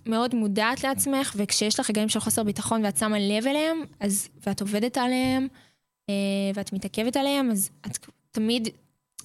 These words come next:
תמיד עובדת על זה, וגם מה שאת משדרת לבחוץ מאוד בסוף משפיע על, על מה שאת מרגישה. זאת אומרת, אומרים, "גם כשאת לא שמחה, אז תחייכי, בסוף זה יהפוך אותך לשמחה." וגם אם את לא מרגישה ביטחון, אז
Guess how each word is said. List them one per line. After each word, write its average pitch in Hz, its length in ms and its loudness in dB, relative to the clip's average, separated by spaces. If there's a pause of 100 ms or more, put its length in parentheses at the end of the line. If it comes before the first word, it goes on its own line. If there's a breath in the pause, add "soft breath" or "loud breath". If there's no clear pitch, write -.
(100)
תמיד 226 260 0
עובדת 220 260 0
על 302 80 2
זה, 330 160 2
וגם 277 240 0 (520)
מה 330 80 2
שאת 330 180 -2
משדרת 262 480 0
לבחוץ 220 580 -2
מאוד 220 360 0
בסוף 214 360 0
משפיע 214 380 0
על, 208 200 0
על 214 120 -2
מה 202 140 2
שאת 208 180 0
מרגישה. 185 440 0
זאת - 100 -2
אומרת, 220 180 0
אומרים, 269 200 2
"גם 247 140 0
כשאת 247 200 -2
לא 240 60 0
שמחה, - 260 0 (460 loud breath)
אז - 40 -4
תחייכי, 233 440 2
בסוף 233 260 0
זה 233 80 0
יהפוך 208 260 0
אותך 202 260 -2
לשמחה." 190 400 -4 (500 soft breath)
וגם 254 220 2
אם 277 60 2
את 262 80 0
לא 277 80 2
מרגישה 262 260 0
ביטחון, 254 260 -2 (280)
אז 220 220 -2